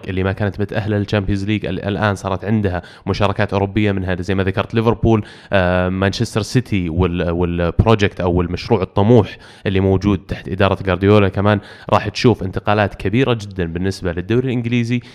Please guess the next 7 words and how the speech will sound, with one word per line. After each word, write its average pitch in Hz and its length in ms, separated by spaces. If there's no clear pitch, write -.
آه، 101 180
باستثناء 110 600
يمكن 117 320
بعض 123 180
الانتقالات 110 460
خارجها. 113 480
آم، 98 360